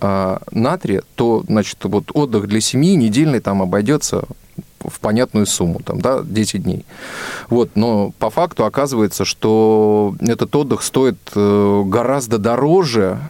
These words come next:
э, чем вот эта цена. Даже не будем порядки там называть, но тем не менее. А вот как вы считаете, с чем это связано? И, ну, как это можно побороть? Потому что вот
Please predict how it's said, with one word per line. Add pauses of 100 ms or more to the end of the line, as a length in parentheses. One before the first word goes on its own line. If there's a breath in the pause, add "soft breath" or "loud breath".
э,
чем (160)
вот
эта
цена.
Даже
не
будем
порядки
там
называть,
но
тем
не
менее. (480 loud breath)
А
вот (340)
как
вы
считаете,
с
чем
это
связано?
И,
ну, (220)
как
это
можно
побороть? (140)
Потому
что (380 loud breath)
вот